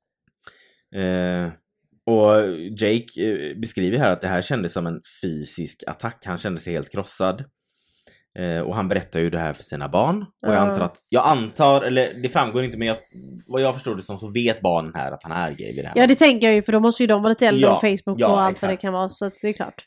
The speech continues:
Speaker 1: Och hans dotter grät när han berättade för henne om samtalet med sin pappa. Eh, och hon, hon hade blivit så här, blivit orolig, så här, bara, "Men hur kommer det här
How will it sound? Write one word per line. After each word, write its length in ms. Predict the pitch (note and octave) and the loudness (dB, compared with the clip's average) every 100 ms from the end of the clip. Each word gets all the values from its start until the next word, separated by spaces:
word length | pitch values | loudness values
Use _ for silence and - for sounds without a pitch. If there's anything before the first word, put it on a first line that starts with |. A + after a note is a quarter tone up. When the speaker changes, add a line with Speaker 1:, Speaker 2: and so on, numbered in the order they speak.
| _ | _
Speaker 1:
Och 160 | B2+ C3 | 0 2
hans 200 | C3+ B2+ | 2 0
dotter 340 | D3 - - | -2 -2 -6
grät 580 | A#2 B2+ A#2 A2+ D#3 - | -2 4 6 6 2 -2
när 100 | C3 | -4
han 160 | B2+ A2+ | -2 0
berättade 580 | G#2+ F#2 _ G#2 B2+ D#3+ _ _ - | -2 -4 _ 2 2 0 _ _ -2
för 160 | A#2 | 0
henne 180 | F#2+ F2 | 2 -2
om 160 | F2+ F#2 | -4 -4
samtalet 480 | A2 G2 F2 E2+ D#2+ | -4 -4 -4 -8 -10
med 100 | E2 | -12
sin 120 | E2+ | -8
pappa. 560 | F2 - D#2 F#2 A#2+ _ _ _ - | -10 -8 -4 -4 -4 _ _ _ -8
Eh, 240 | F2+ F2 | -2 0
och 160 | F2 G2+ | 0 -2
hon, 300 | A2 G#2+ A#2+ G#2+ | -4 -6 -6 -8
hon 200 | A2+ G#2+ | -8 -6
hade 160 | B2 B2 | -6 -6
blivit 140 | B2+ | -2
så 80 | A#2 | 0
här, 80 | E2+ | 0
blivit 260 | F2 E2+ | -2 -6
orolig, 360 | F#2+ F2 E2 E2+ | -6 -6 -8 -6
så 60 | |
här, 80 | F2+ | -6
bara, 100 | E2 | -4
"Men 100 | F2 | -6
hur 80 | F#2+ | -8
kommer 220 | - F#2+ | -10 -10
det 60 | F#2+ | -6
här 140 | F2 | -8